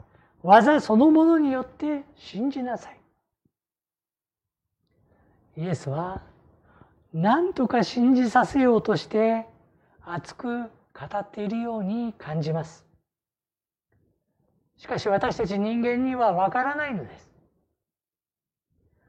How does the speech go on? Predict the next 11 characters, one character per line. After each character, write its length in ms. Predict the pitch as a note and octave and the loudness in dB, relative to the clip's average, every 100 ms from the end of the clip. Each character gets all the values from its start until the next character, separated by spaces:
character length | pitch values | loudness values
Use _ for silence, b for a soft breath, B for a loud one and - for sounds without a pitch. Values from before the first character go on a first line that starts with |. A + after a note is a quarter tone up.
| _ _ _ _ _ - | _ _ _ _ _ -8
イ 140 | F3 | 0
エ 80 | G3+ | 0
ス 160 | - D#3+ | 0 -4
が 320 | F3+ F#3+ F#3 | -4 -2 -4
父 300 | - - A3 | -8 -10 -2
の 160 | G#3 F#3+ | 0 0
う 60 | |
ち 160 | F3+ G#3 | 0 0
に 160 | G3+ F#3+ | 0 0
お 120 | |
り、 120 | G3 | -2